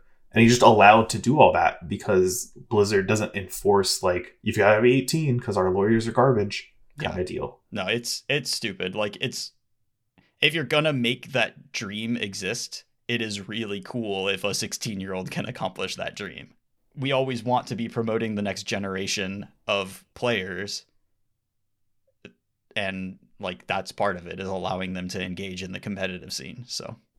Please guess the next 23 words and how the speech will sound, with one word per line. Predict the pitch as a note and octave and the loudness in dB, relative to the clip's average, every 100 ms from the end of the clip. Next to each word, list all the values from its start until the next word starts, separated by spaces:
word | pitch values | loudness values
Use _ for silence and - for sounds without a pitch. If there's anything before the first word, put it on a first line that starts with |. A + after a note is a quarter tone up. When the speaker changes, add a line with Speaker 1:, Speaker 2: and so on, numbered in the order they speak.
| - - | -2 2
Speaker 1:
And | B2+ | 4
it's | B2 A#2+ - | 2 -4 -2
really | B2 C3+ B2+ | 4 6 6
heartbreaking | - F#2+ F#2 F#2 F2+ F2 - | 4 -2 -2 -6 -6 -8 -4
whenever | F2+ G2 F#2+ | 0 2 2
I | F#2 | 0
hear | F#2 F2+ E2 | -2 -2 -4
of, | F2+ - | -6 -8
uh, | - F#2 B2 _ - - - - _ _ _ _ _ _ - | -10 -10 -12 _ -20 -20 -20 -20 _ _ _ _ _ _ -2
uh, | G#2+ F#2+ - | 2 2 0
someone | - A#2 A2+ | 4 6 6
on | G#2 | 4
Magic | G2+ G2 - | 2 0 0
Online | F#2 F#2 F#2 F#2 - | 0 0 0 -4 -10
qualifying, | - G2 F#2 F#2 F#2 F2 F#2 | 2 6 6 6 2 0 -4
like, | F#2 F#2 - | -4 -4 -2
just | B2 | -4
crushing | - - C#3+ C3 - F#2+ F2+ | -4 6 10 10 6 -4 -6
the | G2+ | -10
tournament, | - F2+ F#2+ - | -8 -10 -12 -4
not | A2+ C3 | 6 8
even | G#2+ F#2 | 8 4
close. | - F#2+ - - - | -4 -6 -4 -8 -10